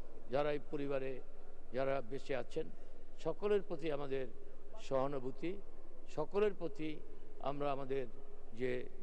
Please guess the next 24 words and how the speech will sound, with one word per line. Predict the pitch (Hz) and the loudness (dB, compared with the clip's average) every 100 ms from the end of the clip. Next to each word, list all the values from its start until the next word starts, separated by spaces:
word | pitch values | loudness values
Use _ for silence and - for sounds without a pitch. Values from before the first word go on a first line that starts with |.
| - | 0
দুঃখ, | 180 - - - - - - - - | 0 0 0 0 0 0 0 0 0
যে | 151 139 | 0 2
বেদনা, | 147 175 135 - - | 2 2 0 -2 -2
যে | 139 - | 0 0
কষ্ট | 196 - - - - - - - - | 0 0 0 0 0 0 0 0 2
তারা | 151 151 - 131 | 2 2 2 0
ভোগ | - - | 0 0
করছেন, | 143 147 123 | 0 0 0
তার | 135 123 - - - - - | 0 0 0 -2 -2 0 0
আমরা | 127 123 98 - - - - - | 0 0 0 0 0 0 0 2
সমমর্ষী | 143 131 113 - - 98 | 2 2 0 0 0 0
হয়েছি। | 90 - - - - - - | 0 -2 -2 -2 -2 -2 -2
সুতরাং | - 151 151 147 | 0 2 2 0
মাননীয় | 147 143 - | 0 0 0
স্পিকার, | 160 151 165 160 - - - - - | 0 2 0 0 -2 -2 -2 0 0
আমি | 147 | 0
তার | - 156 | 2 2
আত্মার | 151 - 147 - | 2 0 0 0
শান্তি, | 147 - - 143 | 0 0 0 0
শান্তি | 151 151 165 | 0 0 0
কামনা | 160 143 143 139 | 0 0 0 0
করি। | 170 196 - - - - - - - | 0 0 0 0 0 0 -2 -2 0
শোক | 190 185 - | 0 0 2
সন্তপ্তের | 185 180 180 175 | 2 2 0 0